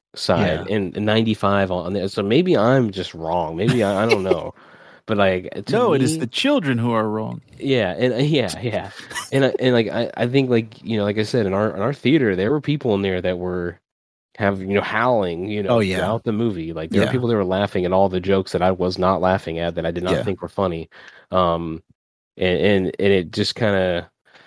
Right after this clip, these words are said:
Speaker 1: I don't know. I, I'm just so lukewarm on this. I mean, I,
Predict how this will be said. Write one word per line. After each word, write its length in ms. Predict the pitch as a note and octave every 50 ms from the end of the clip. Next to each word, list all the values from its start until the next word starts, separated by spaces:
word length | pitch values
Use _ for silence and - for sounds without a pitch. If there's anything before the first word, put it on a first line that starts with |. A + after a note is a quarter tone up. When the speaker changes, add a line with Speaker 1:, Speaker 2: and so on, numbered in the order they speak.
| - - - - _ - D3+
Speaker 1:
I 60 | D#3+
don't 160 | D3 A2 G2
know. 220 | F#2 F#2 F2+ F2 - - - -
I, 240 | G#2+ A2 D#2 A#2
I'm 100 | B2+ B2+
just 160 | B2+ B2 - -
so 140 | - A#2+
lukewarm 580 | A2+ G#2+ A2 A#2 A2 - G#2 G#2 G#2+ A2 G#2 G2
on 80 | F#2 F2+
this. 140 | F2+ F#2
I 100 | A2 G#2
mean, 180 | A#2 A#2 A2+ A2
I, 200 | F#2 G#2 A2+ A2